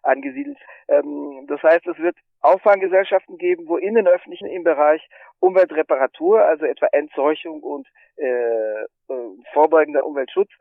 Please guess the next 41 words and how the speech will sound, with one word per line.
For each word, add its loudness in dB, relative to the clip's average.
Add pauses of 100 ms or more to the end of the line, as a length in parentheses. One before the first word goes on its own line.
(120)
wo 2 (280)
durchaus 4
sinnvolle 2
Arbeitsplätze -2
geschaffen -10
werden. -10
Und -4
das 4 (160)
widerspiegelt 0
tatsächlich -2
auch 2
das, -2
was -4 (280)
gefordert 2
wird, 0
weil, 4
äh, 0
sei 4
es -8
bei -2
den -8
Erdölgesellschaften, 0
sei 4
es -4
im -12
Tourismus, -8
sei 2
es -2 (180)
im -8
Bergbauwerken 0
von -4
Gafsa, 0 (300)
in 2
der 6
Regel 4
eben 2
die 2
Einstellung, 0
äh, 0
gefordert 2
wird. -4